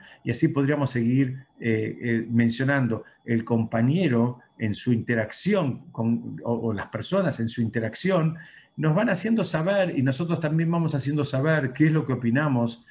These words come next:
en relación a las actitudes y a los comportamientos de los demás. Y es por eso que es tan importante. Entonces, fíjense que la, la, la Mishnah sigue y dice, "Y no hagas de la Torá una corona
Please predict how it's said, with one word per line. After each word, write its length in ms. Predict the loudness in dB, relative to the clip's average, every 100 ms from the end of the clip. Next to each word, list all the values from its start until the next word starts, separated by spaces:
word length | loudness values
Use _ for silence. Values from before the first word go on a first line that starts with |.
| _
en 160 | 0 2
relación 480 | 4 0 0 -2 -2
a 80 | -2
las 180 | -2
actitudes 580 | -4 -4 -4 0 2 2
y 20 |
a 40 | 0
los 100 | -2
comportamientos 640 | -4 -4 -2 2 4 4
de 60 | 0
los 100 | 0
demás. 340 | -2 -4 -8 -14 -8
Y 100 | -2
es 60 | 0
por 160 | 2 0
eso 180 | 0
que 80 | -4
es 60 | -2
tan 160 | 0
importante. 760 | 0 0 -6 -8 -8 -8 -8 -10 -12 _ -8
Entonces, 520 | -2 0 0 0 -4 -14 -20 -20 -6
fíjense 320 | 0 0 0
que 120 | 0
la, 280 | 0 0 -2
la, 300 | -2 0 -2 0
la 120 | 2
Mishnah 360 | 2 0 -2
sigue 500 | -2 -2 -2 -2 -2 -2
y 80 | -2
dice, 500 | -2 -4 -4 -4 -2
"Y 80 | -2
no 180 | 0
hagas 560 | 0 0 0 -2 -6 0
de 120 | 2
la 160 | 4 2
Torá 420 | 2 2 0 0
una 280 | -2 -2 -2
corona 640 | -2 0 2 0 -2 -8